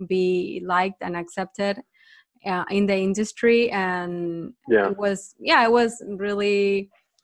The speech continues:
Speaker 1: hard for him to make a movie. He would use, uh, he would use all his savings to make the first, like, uh, films that he did. He had,
Speaker 2: Yeah.
Speaker 1: um, a lot of help from his family.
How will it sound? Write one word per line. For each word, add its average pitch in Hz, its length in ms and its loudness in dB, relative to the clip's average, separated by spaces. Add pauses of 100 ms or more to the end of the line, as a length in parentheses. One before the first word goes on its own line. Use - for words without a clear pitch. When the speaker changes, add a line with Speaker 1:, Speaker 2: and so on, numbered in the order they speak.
(360)
Speaker 1:
hard 214 220 4
for 208 140 2
him 208 240 2
to 196 100 -4
make 190 220 -2
a - 20 -2
movie. 240 480 2
He 226 180 -6
would 190 220 -2
use, 185 540 0
uh, 180 140 -4
he 185 260 -4
would 180 180 -2 (140)
use 185 400 -4
all 185 80 0
his 180 260 -2
savings 208 640 2 (100)
to 180 200 -2
make 180 320 -6
the 175 180 -6
first, 180 380 -6
like, 175 240 -8 (200)
uh, 175 480 -6
films 196 360 0
that 180 140 -2 (100)
he 185 100 -4
did. 196 320 -4 (380)
He 196 320 0
had, 185 460 2
Speaker 2:
Yeah. 180 600 -6
Speaker 1:
um, 180 240 -12
a 185 80 -6
lot 190 160 -2
of 190 140 -4
help 190 260 -4
from 185 200 -6
his 185 180 -10
family. 208 800 0